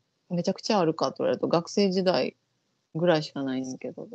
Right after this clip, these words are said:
どうなんやろな。このグループの全体の雰囲気とか見ててなんか思ったことあります？最初に、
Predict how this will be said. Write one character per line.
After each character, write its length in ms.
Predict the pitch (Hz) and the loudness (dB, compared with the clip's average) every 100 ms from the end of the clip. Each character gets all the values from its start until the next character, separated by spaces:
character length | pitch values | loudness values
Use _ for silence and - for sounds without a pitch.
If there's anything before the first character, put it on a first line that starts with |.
| - | -16
ど 220 | - 170 180 | -4 0 0
う 40 | |
な 60 | 147 | 0
ん 20 | |
や 80 | - | -4
ろ 80 | 135 | -8
な。 180 | 131 - | -8 -2
こ 140 | 208 | 2
の 160 | 208 208 | 4 4
グ 180 | 175 | 4
ル 200 | 185 233 | 8 8
ー 60 | 208 | 6
プ 140 | - | 2
の 180 | 160 147 | -2 0
全 280 | 156 214 220 | 0 2 0
体 300 | 220 214 214 | 0 0 0
の 340 | 202 202 196 - _ _ _ _ _ - | 0 -2 -4 -10 _ _ _ _ _ 0
雰 260 | 190 208 | 4 4
囲 20 | |
気 100 | 180 | 2
と 100 | - | -2
か 100 | 147 | -2
見 140 | 143 147 | -4 -6
て 100 | 160 | -10
て 100 | - | -10
な 100 | 143 | -10
ん 20 | |
か 100 | - | -4
思 160 | 151 156 | -4 -4
っ 60 | |
た 100 | - | -6
こ 80 | 147 | -8
と 80 | - | -8
あ 60 | |
り 80 | 123 | -8
ま 100 | 143 | -10
す？ 300 | - 127 185 | -10 -8 -8
最 260 | - 156 147 | -8 -8 -8
初 160 | 156 | -6
に、 220 | 151 151 | -4 -4